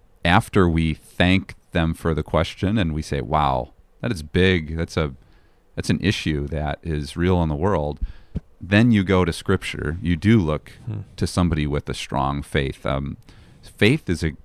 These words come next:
Speaker 1: a gift of the Spirit. And so, um, it's actually clear in Paul's writings that there are some with more faith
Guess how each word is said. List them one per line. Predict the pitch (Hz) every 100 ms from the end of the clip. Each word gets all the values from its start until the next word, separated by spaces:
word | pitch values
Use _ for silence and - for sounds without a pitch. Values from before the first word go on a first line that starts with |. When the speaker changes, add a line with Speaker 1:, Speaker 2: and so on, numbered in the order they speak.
| -
Speaker 1:
a | 82
gift | 73 90 -
of | 76 -
the |
Spirit. | - - 107 87 69 - -
And | 78 78
so, | - 85 76 73 - - - - -
um, | - -
it's | 87
actually | 98 - 85 78
clear | - - 87 90
in | 76
Paul's | - 73 76
writings | 78 80 80 73
that | 73 -
there | 85 -
are | 85
some | - 87 98 87
with | 80 -
more | 85 101
faith | 101 - 117 -